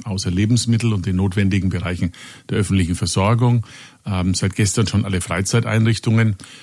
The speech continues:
Und wir hoffen sehr, dass diese Maßnahmen wirken werden. Wirken werden heißt,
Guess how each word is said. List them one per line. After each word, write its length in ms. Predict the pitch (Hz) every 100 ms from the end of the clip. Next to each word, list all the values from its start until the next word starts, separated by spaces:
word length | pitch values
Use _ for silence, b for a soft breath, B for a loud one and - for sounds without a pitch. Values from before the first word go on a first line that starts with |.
| B
Und 120 | - 104
wir 100 | 104
hoffen 220 | 120 123
sehr, 200 | 120 123
dass 160 | 123
diese 240 | - 107 104
Maßnahmen 640 | 98 101 101 104 107 92
wirken 420 | 117 139 - 87
werden. 540 | 85 85 139 117 90 104
Wirken 400 | 92 98 117 117
werden 300 | 98 95 87
heißt, 400 | 85 98 120 -